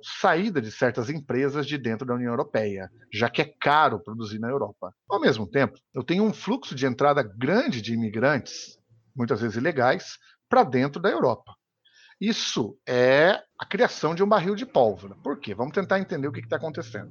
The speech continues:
Inicialmente, né, no pensamento neoliberal, falou-se que a indústria pesada e suja iria para o Sudeste Asiático, né?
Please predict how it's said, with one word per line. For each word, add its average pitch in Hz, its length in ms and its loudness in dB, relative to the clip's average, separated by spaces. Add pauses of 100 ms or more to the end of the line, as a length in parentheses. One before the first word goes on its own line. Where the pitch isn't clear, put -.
(160)
Inicialmente, 139 800 2
né, 120 120 0
no 131 100 -2
pensamento 127 560 0
neoliberal, 113 1000 0
falou-se 170 560 4
que - 120 2
a 143 120 6
indústria 147 520 -2
pesada 123 600 0
e - 20 -6
suja 139 800 -2
iria 160 460 0
para 127 280 4
o 117 60 0
Sudeste 110 460 -4
Asiático, 98 580 -10
né? 131 140 -10